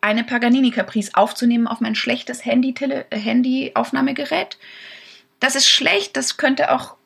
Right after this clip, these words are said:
keiner, ich würde das keinem zum Anhören geben wollen, aber für mich ist es ein kleines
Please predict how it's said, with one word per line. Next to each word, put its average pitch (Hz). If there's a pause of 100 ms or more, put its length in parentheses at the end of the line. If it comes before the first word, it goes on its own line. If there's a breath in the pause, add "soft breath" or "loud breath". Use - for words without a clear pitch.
(200)
keiner, 349
ich -
würde 262
das 262
keinem 294
zum 247
Anhören 233
geben 196
wollen, 190
aber 202
für -
mich 247
ist 247
es 240
ein 214
kleines 254